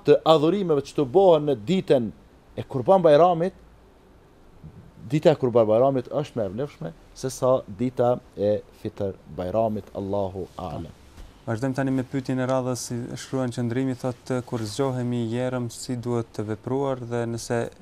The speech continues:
Speaker 2: zgjohemi i erëm, flem përsëri dhe prap zgjohe-, zgjohemi i erëm, çfarë duhet thënë se për persona që flet, thotë, janë në namazli?"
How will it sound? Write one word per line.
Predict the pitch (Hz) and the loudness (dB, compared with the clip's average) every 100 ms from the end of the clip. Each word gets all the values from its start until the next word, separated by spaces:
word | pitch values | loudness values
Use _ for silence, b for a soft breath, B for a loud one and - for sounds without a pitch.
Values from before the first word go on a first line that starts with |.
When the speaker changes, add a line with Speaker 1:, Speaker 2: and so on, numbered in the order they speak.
| - 131 | -14 -10
Speaker 2:
zgjohemi | 113 139 143 135 131 | -4 0 0 0 -2
i | 131 | -4
erëm, | 127 123 | -4 -6
flem | - 135 123 | -6 -6 -4
përsëri | 127 - 127 127 | -8 -6 -4 -4
dhe | 117 | -4
prap | - 131 127 - - b b b - 110 | -2 -2 -2 -6 -20 b b b -12 -8
zgjohe-, | 104 123 113 113 - | -2 0 0 -2 -6
zgjohemi | 113 110 - 127 120 117 113 | -8 -8 -4 -4 -2 -4 -2
i | |
erëm, | 127 123 117 113 | -2 -4 -6 -8
çfarë | - 120 110 | -6 -6 -4
duhet | 117 110 - | -8 -8 -10
thënë | 135 127 120 123 | -10 -10 -12 -14
se | - - 120 - - - - | -16 -14 -14 -18 -20 -16 -4
për | 113 | -4
persona | 117 110 127 117 | -4 -4 -2 -4
që | - | -6
flet, | - 120 - | -10 -10 -8
thotë, | 113 - - 110 110 | -12 -12 -12 -8 -6
janë | 113 107 107 | -6 -8 -10
në | 107 | -8
namazli?" | 107 104 98 | -6 -6 -8